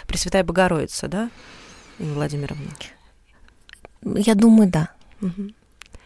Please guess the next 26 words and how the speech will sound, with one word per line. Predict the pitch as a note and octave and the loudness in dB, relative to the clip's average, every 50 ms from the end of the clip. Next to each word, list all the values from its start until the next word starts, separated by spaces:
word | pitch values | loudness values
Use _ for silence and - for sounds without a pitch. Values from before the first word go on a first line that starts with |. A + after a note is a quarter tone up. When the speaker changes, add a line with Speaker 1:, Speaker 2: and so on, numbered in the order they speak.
| - - - - - - - | -20 -20 -20 -20 -20 -12 -6
Speaker 1:
Э, | - D#3 | -6 -4
такой, | D#3 - F3 E3 - - F#3+ F3 D#3+ | 0 0 -2 -2 0 0 2 2 2
э, | - - - E3 E3 | 0 0 -2 -2 -2
в | D#3 D#3+ E3 E3+ F3 F3 F3 - | -4 -4 -2 0 2 2 2 2
изводе, | - G3+ F#3 F3 F3+ F3+ G#3+ A#3+ A#3 G3+ F3+ F#3+ F#3+ F#3 F3+ - - - - - - - | 0 0 0 0 -2 0 2 2 2 2 2 2 2 2 2 0 -8 -20 -20 -18 -10 -6
в | F3 E3 F3+ | -4 0 0
изводе, | F3+ F3 E3+ F#3 G#3 G#3 F3 F3+ F3+ F3+ F3 - - | 0 0 2 0 0 2 2 4 4 4 2 2 0
э, | - E3+ E3+ E3+ E3+ E3 E3 E3 E3 E3 D#3+ D#3+ D#3+ E3 D#3+ D#3+ D#3 - | 0 0 2 2 2 2 2 2 2 2 2 2 2 2 2 0 -2 -4
м, | - - A2 - | -6 -6 -6 -4
наверное, | - - F3+ F3 E3 F3 E3 E3 F3+ | -2 0 2 2 2 2 2 2 2
наши | F3+ E3 D#3+ - - | 2 2 0 0 -2
слушатели | E3+ - F3 D#3+ - - - - E3 E3 | -4 -4 -4 -4 -4 -6 -6 -6 -6 -6
знают, | E3 G3+ A#3 B3 G#3+ - | -2 0 0 0 0 -2
в | - | -4
изводе, | E3+ E3 F3 G3+ F#3 E3+ - - - - - - - - | -6 -4 -2 -2 -2 -2 -2 -4 -10 -14 -14 -14 -8 -2
э, | - D#3+ D#3+ - - | 0 0 0 0 2
умиления, | - G3+ G3+ G#3 A3 G#3+ A3 G#3+ G#3+ F#3 D#3 C#3+ C#3+ C#3+ C#3+ C#3+ C3+ C3+ | 2 4 6 6 6 6 6 4 4 4 4 2 0 -4 -4 -4 -4 -4
да, | C#3+ C#3+ E3 F#3 G#3 G3+ F#3+ F3+ - | -2 0 2 2 4 4 2 2 2
э, | - D#3+ D#3+ D#3 D#3 D#3 - - - - - - A#2 F3 F3 - | 0 0 2 2 0 0 0 -2 -2 -2 -2 -2 -2 -4 -2 0
похоже | - F3+ F3 - F#3+ F#3 F3 D#3 E3 | 0 0 2 2 2 2 2 2 2
на | D#3 D#3 D#3+ D#3+ D#3+ D3+ D3+ - - _ _ - | 0 2 2 2 4 2 2 0 -4 _ _ -4
Острабрамскую | - D#3+ - - F3 E3 D#3 D3+ E3 G3 A#3+ B3+ B3 - - - - G#3+ G3+ G3+ | -2 -2 0 0 0 0 2 2 4 4 6 4 4 2 -2 -4 -2 -2 -2 -2
икону | F#3+ - - G3 F#3+ F#3+ F#3 F3 | -2 -4 -2 -2 0 0 0 0
Божьей | E3 F3 F3 E3 D#3+ E3 E3+ | 0 0 0 0 0 -2 0
Матери | E3+ E3+ E3 D#3+ D#3 - - F3 D#3 D#3 - | 0 0 0 -2 -2 -4 -6 -6 -4 -4 -4
или | - D#3+ D#3 D#3 D#3 D#3 D#3 | -4 -4 -4 -2 -2 -2 -4